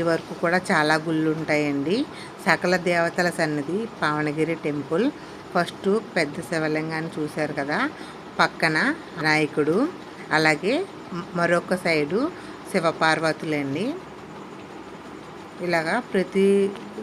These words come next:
గుడికి కూడా మెట్లు ఉంటాయి. కొండపైనే మొత్తం గుళ్ళన్నీ కూడా. ఇక్కడ చూస్తున్నారు కదా, ఈ రాయి మీద వినాయకుడిని చెక్కారు. ఈ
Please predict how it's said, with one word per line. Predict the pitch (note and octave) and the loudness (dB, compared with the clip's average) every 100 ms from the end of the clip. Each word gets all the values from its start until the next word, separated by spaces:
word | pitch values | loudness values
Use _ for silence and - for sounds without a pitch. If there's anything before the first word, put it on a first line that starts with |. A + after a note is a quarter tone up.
| G3 - F#3+ | -10 -8 -2
గుడికి | F#3 F3+ G3+ F#3+ | 0 2 2 0
కూడా | F3 E3+ G3+ | 2 2 2
మెట్లు | F3+ - F3 F3 | 2 -2 -2 -2
ఉంటాయి. | E3 D#3 D3+ D3+ G#3 E4+ G4 - - - - - | 0 2 2 2 2 0 -2 -10 -16 -16 -16 -4
కొండపైనే | G3 E3 D#3+ E3 E3+ E3+ F#3 F#3+ | 0 2 2 2 2 2 2 0
మొత్తం | D#3+ - E3+ F3+ D#3+ | -2 -4 -2 -2 0
గుళ్ళన్నీ | D#3 D#3+ D#3 D#3 D#3+ - | 0 2 0 -2 -4 -2
కూడా. | D3 C#3 E3+ D4 - - - - | 0 2 2 0 -6 -14 -10 -6
ఇక్కడ | F#3 G3+ G3 | 0 2 2
చూస్తున్నారు | F#3 - F#3+ F3+ E3+ E3 | -2 -2 -4 0 0 0
కదా, | D#3 D#3+ A3+ E4 - - - F#3 | -2 0 0 -2 -6 -14 -6 2
ఈ | F#3+ F3+ | 2 4
రాయి | D#3 D#3 E3 E3+ | 2 2 0 -2
మీద | D#3 D#3+ A3 D#4 A3+ | -2 -2 -2 -2 -2
వినాయకుడిని | F3+ E3 E3+ E3+ F#3 F#3 F#3 | 0 0 0 0 0 0 0
చెక్కారు. | - E3+ D#3 D3+ A3 D#4 - - - - - - - - - - - - - - - - - - | -2 0 0 2 0 0 -6 -14 -16 -16 -16 -14 -14 -14 -14 -16 -16 -16 -14 -14 -14 -16 -16 -12
ఈ | - | -4